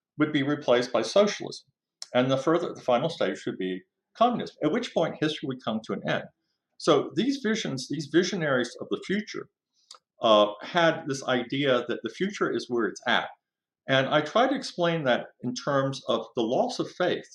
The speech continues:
in the Christian ideas that had permeated intellectuals in Europe to some, to a great extent. People like Feuerbach, people like Marx, who were arguing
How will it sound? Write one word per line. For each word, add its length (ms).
in 80
the 160
Christian 420
ideas 680
that 320
had 300
permeated 640
intellectuals 640
in 120
Europe 340
to 80
some, 400
to 140
a 100
great 200
extent. 340
People 240
like 180
Feuerbach, 640
people 240
like 200
Marx, 480
who 100
were 140
arguing 480